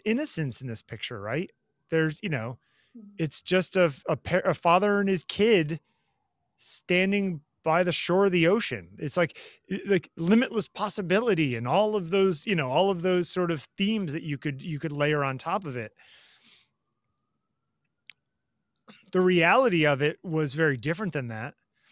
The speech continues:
Speaker 1: And I also see him and I see the way he's standing and I see the way his legs are shaped or whatever it is. And I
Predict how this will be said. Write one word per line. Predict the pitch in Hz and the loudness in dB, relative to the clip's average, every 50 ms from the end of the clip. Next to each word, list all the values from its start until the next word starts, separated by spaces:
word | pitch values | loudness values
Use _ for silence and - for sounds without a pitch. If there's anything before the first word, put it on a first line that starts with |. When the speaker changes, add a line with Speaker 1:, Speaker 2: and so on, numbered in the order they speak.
| - - _ _ _ | -20 -20 _ _ _
Speaker 1:
And | 180 170 180 | -2 0 2
I | 175 | 2
also | 190 226 233 - 220 | 2 0 0 -2 -2
see | 165 - - - 214 214 | -2 -2 -4 -4 -4 -4
him | 180 156 180 190 190 185 185 | -4 -2 -2 -2 -2 -4 -4
and | 175 151 | -2 -2
I | 143 143 | -2 -4
see | - - 196 | -4 -6 -4
the | 180 190 | -2 -2
way | 180 180 165 | -2 0 -2
he's | 170 160 - | -4 -4 -6
standing | - - 160 147 151 160 170 160 156 | -6 -4 -2 -2 -2 -2 -4 -6 -6
and | 147 | -4
I | 139 139 | -4 -6
see | 131 - - 175 175 170 | -6 -6 -6 -6 -6 -4
the | 156 170 | -4 -4
way | 160 139 151 156 160 156 | -4 -2 -4 -4 -4 -4
his | 147 156 147 127 123 | -4 -6 -8 -8 -10
legs | 139 135 147 160 165 147 139 131 156 | -10 -6 -4 -4 -4 -4 -4 -6 -6
are | 147 | -4
shaped | - - - 156 147 143 - - | -4 -4 -4 -4 -6 -6 -6 -4
or | 156 151 | -4 -2
whatever | 147 139 143 139 147 139 | 0 0 -2 -2 -2 -2
it | 135 | -2
is. | 143 151 165 147 | -2 -2 -4 -4
And | 160 147 131 | -6 -4 -2
I | 131 135 139 143 143 | 0 0 0 -2 -2